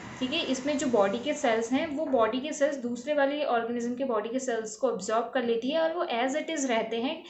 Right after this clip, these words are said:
throughout the life, ठीक है। तो एक,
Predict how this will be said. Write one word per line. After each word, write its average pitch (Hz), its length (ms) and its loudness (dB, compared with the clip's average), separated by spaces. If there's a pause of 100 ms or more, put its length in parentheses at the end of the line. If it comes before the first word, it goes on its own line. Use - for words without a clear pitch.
(300)
throughout 277 480 8
the 320 140 2
life, 220 320 2 (640)
ठीक 269 160 -2
है। 330 120 -2
तो 254 460 2 (380)
एक, 294 200 0